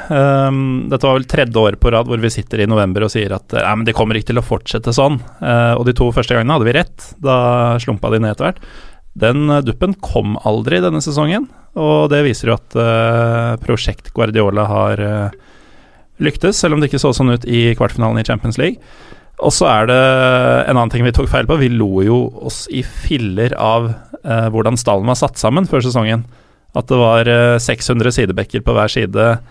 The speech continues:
Ehm, at det var én defensiv midtbanespiller i hele troppen i Fernandinho. Han er egentlig,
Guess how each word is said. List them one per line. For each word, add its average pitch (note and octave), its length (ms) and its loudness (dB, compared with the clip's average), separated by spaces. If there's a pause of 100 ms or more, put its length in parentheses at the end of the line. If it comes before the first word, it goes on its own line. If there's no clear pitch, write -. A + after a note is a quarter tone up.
(400)
Ehm, A2+ 840 0 (100)
at A2+ 120 -2
det B2 100 0
var G#2+ 140 4 (180)
én A#2+ 320 0
defensiv A#2 400 0
midtbanespiller A#2 540 -2
i - 20 2
hele A2+ 160 2
troppen A2 340 -4
i A2+ 60 2
Fernandinho. A#2 480 2
Han A#2 140 2
er G#2+ 100 2
egentlig, G#2 300 -4